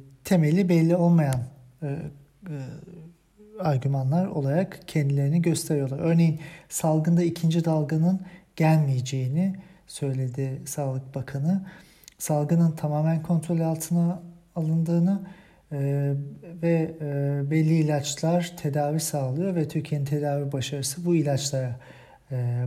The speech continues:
bağlı, e, deniyor. E, tabii, e, bunların söylendiği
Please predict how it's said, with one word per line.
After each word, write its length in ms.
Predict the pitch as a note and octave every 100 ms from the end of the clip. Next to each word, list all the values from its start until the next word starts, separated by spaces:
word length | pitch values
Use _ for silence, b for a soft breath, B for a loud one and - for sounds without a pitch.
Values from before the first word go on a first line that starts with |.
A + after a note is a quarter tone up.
| B2
bağlı, 480 | C#3+ C3+ B2 F3+ G3 B B B B _
e, 40 | D#3+ C#3+ C#3 C#3+ C#3+
deniyor. 460 | D#3+ F#3+ D3+ C3+ - B B B B B B -
E, 320 | E3 D3+ D#3+ E3
tabii, 400 | F#3 G3 G3 - - -
e, 340 | E3 E3 E3+
bunların 480 | F3 F#3 F#3+ G3 A3+ - -
söylendiği 920 | - F3+ F3 F3+ F#3 G3 G#3+ G#3+ -